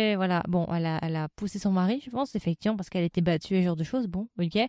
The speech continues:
Dans les dramas coréens, ces temps-ci, ils ont pas trop de difficultés à justifier ce genre de choses, hein, quand il y a beaucoup de dramas, euh, qui justifient assez facilement ce genre de choses, donc bon, ok, pourquoi pas. Et dans le deuxième cas, bah, finalement, elle a rien fait de, enfin, si, bon, elle a mis fin à la mère de l'autre,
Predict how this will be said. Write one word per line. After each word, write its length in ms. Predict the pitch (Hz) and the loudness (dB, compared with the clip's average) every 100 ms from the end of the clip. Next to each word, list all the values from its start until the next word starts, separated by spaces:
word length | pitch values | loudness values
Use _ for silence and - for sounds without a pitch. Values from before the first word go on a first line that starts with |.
| - _ _ | -2 _ _
Dans 140 | 185 208 | 6 8
les 100 | 226 | 8
dramas 280 | 226 226 | 8 6
coréens, 340 | 220 220 220 233 | 6 4 4 2
ces 100 | - | 2
temps-ci, 300 | 196 190 233 | 0 2 2
ils 100 | 190 | 0
ont 80 | 170 | 0
pas 140 | 190 | -2
trop 160 | - 208 | -2 -2
de 40 | |
difficultés 540 | 185 185 196 202 185 | -2 -2 0 0 2
à 80 | 202 | 4
justifier 540 | 185 190 - 202 208 185 | 4 4 0 -2 2 2
ce 40 | |
genre 140 | 185 | 4
de 80 | 175 | 2
choses, 260 | 170 262 269 | 4 4 4
hein, 120 | 233 | 2
quand 120 | - 190 | -2 -4
il 80 | |
y 40 | 196 | -4
a 40 | 185 | -6
beaucoup 280 | 180 - | -10 -8
de 60 | 196 | -6
dramas, 420 | 190 196 196 202 | -2 2 2 2
euh, 260 | 185 175 170 | 2 2 0
qui 180 | - 180 | -4 -4
justifient 500 | 175 185 185 - 196 | -4 -4 -10 -4 0
assez 240 | 170 165 | 0 -2
facilement 380 | 180 180 - 185 | -4 -4 0 0
ce 60 | 175 | 2
genre 80 | 165 | 0
de 40 | |
choses, 140 | 165 233 | 0 2
donc 160 | 180 | 2
bon, 220 | 165 180 - | 0 -2 -2
ok, 180 | 180 233 233 | -2 -2 -2
pourquoi 200 | 196 196 | -2 0
pas. 200 | 254 302 _ _ _ | 0 -2 _ _ _
Et 100 | - | 2
dans 100 | 208 | 4
le 60 | 208 | 6
deuxième 240 | 202 214 | 6 4
cas, 120 | 214 294 | 6 4
bah, 80 | |
finalement, 320 | 240 220 214 240 | 4 2 4 6
elle 80 | |
a 60 | 214 | 6
rien 180 | 202 202 | 6 2
fait 180 | - 208 | 0 -2
de, 340 | 180 196 190 | 2 2 2
enfin, 260 | 185 190 - | 2 0 0
si, 320 | - - 254 | -6 -2 0
bon, 240 | 180 175 | 2 2
elle 80 | 170 | 4
a 60 | 170 | 4
mis 160 | 190 | 2
fin 180 | 180 208 | 2 2
à 80 | 196 | 4
la 80 | 180 | 4
mère 280 | 185 196 190 | 6 6 6
de 60 | |
l'autre, 360 | 190 240 302 | 8 6 4